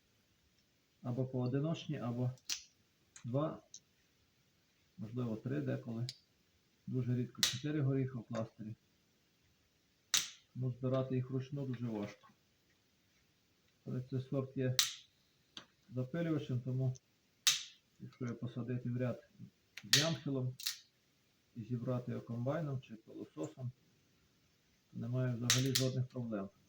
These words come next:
Він практично має такий самий горіх, як в ямхела. Єдине, що в нього трошки верхушка більш видовжена. Якщо подивитися на верхушку, то вона більш гостра, ніж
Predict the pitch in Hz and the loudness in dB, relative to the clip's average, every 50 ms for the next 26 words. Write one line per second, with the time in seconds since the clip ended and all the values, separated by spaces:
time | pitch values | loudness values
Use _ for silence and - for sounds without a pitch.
0 | - - - _ _ - 113 110 _ 120 117 - _ 117 117 - - - 117 113 | -18 -18 -18 _ _ -20 -20 -16 _ -14 -14 -12 _ -10 -10 -10 -8 -6 -6 -4
1 | 117 117 117 113 110 110 - _ _ _ _ _ _ - - - - - - - | -2 -2 -2 -2 -2 -4 -6 _ _ _ _ _ _ 6 6 6 2 -6 -10 -18
2 | _ _ _ _ _ _ - - - - _ _ _ _ _ _ _ _ _ _ | _ _ _ _ _ _ -8 -8 -8 -8 _ _ _ _ _ _ _ _ _ _
3 | _ _ _ _ _ _ _ _ _ - 123 - - 127 123 - 131 123 123 120 | _ _ _ _ _ _ _ _ _ -16 -10 -4 -2 -2 -2 -2 -2 0 0 0
4 | 120 117 123 123 127 123 - 117 110 - - 143 156 165 156 - - 143 139 131 | 2 0 2 0 0 0 -2 -6 -8 -4 -4 -2 0 0 -2 -2 0 6 8 8
5 | 131 131 - - - - _ _ _ _ _ _ - _ _ _ - - - _ | 8 8 4 0 -8 -14 _ _ _ _ _ _ -20 _ _ _ -20 -20 -20 _
6 | _ _ _ _ _ _ _ _ _ _ - 110 110 131 135 135 131 127 - - | _ _ _ _ _ _ _ _ _ _ -8 -4 -2 -2 0 0 0 -2 -2 -4
7 | 120 123 127 127 127 127 127 127 131 127 127 - - - - - - - - _ | -2 0 2 2 2 0 0 0 0 0 0 4 4 4 4 4 -2 -12 -16 _
8 | _ _ _ _ _ _ _ _ - - _ _ _ _ _ _ _ _ _ _ | _ _ _ _ _ _ _ _ -20 -20 _ _ _ _ _ _ _ _ _ _
9 | 135 127 127 127 - 156 139 127 - 143 123 127 135 131 131 139 135 127 117 113 | -2 -2 -2 0 0 0 0 0 0 0 2 2 2 0 0 0 0 2 2 2
10 | 110 107 - 113 104 107 120 - _ _ _ _ _ _ _ _ _ _ _ _ | 0 0 -2 -2 -4 -4 -6 -8 _ _ _ _ _ _ _ _ _ _ _ _
11 | _ _ _ _ _ _ _ _ _ _ _ _ _ _ _ _ _ _ _ _ | _ _ _ _ _ _ _ _ _ _ _ _ _ _ _ _ _ _ _ _
12 | _ _ _ _ _ _ _ _ - - _ _ _ _ _ _ _ _ _ _ | _ _ _ _ _ _ _ _ -18 -18 _ _ _ _ _ _ _ _ _ _
13 | _ _ _ _ _ 113 - - 107 101 107 107 107 107 - - - 107 110 110 | _ _ _ _ _ -10 -6 -6 -4 -2 0 0 0 -2 -2 -4 -4 -2 -2 0
14 | 113 120 123 - 170 160 - - 127 127 - 110 107 113 117 117 110 117 123 117 | -2 -2 -4 -4 -6 -6 -6 -4 -8 -6 -4 -4 -4 -2 -4 -4 -2 -2 -2 -2
15 | 110 104 113 110 107 - _ - 98 95 98 101 101 | -2 -4 -4 -4 -4 -6 _ -6 0 0 0 0 0